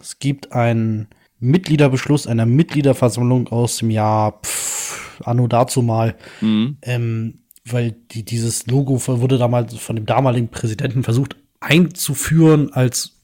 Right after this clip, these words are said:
Speaker 1: unser neues Club-Logo.
Speaker 2: Ja.
Speaker 1: Und das wurde damals von der Mitgliederversammlung quasi einstimmig abgelehnt.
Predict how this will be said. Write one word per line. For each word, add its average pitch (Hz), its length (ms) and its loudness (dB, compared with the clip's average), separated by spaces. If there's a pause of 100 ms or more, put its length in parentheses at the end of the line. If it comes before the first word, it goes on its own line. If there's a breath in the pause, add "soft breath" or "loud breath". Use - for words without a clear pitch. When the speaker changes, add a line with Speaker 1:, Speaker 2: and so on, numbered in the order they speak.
Speaker 1:
unser 127 240 -2
neues 120 260 0
Club-Logo. 110 540 -2 (340)
Speaker 2:
Ja. 101 140 0
Speaker 1:
Und - 60 -6 (360 loud breath)
das 107 140 -6
wurde 127 220 2
damals 127 340 2
von 139 300 0
der 127 100 4
Mitgliederversammlung 123 1200 2
quasi 120 520 -2
einstimmig 123 640 0
abgelehnt. 98 480 -10